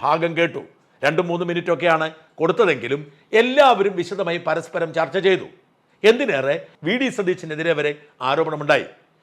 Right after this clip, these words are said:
വി ഡി സതീശനെതിരെ കേന്ദ്ര നേതൃത്വമടക്കം സകല കോൺഗ്രസ് നേതാക്കൾക്കുമുള്ള ഒരേ ഒരു പരാതി അദ്ദേഹത്തിൻ്റെ ഈഗോയും കോംപ്ലക്സുമാണ്.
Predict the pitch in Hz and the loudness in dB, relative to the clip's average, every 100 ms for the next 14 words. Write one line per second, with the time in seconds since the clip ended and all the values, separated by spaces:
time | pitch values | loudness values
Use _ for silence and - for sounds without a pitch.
0 | _ 156 170 175 180 175 165 156 160 175 | _ -2 0 -2 -2 -4 -4 -6 0 -2
1 | 175 - - 185 240 247 190 190 190 156 | -2 -16 0 4 4 4 2 2 2 -2
2 | 143 139 160 165 175 185 254 196 185 165 | -6 -6 -8 -4 -2 0 0 0 -2 -6
3 | 170 160 160 156 156 156 156 156 - - | -6 -4 -4 -6 -10 -6 -6 -8 -14 2
4 | 202 262 269 202 143 107 104 175 202 - | 6 8 6 4 0 -2 0 0 0 -8
5 | _ _ - 160 165 170 160 151 196 180 | _ _ -6 -2 -2 -6 -8 -8 -4 0
6 | 180 160 156 - 156 147 139 117 82 | 0 0 -4 -8 -8 -8 -10 -14 -20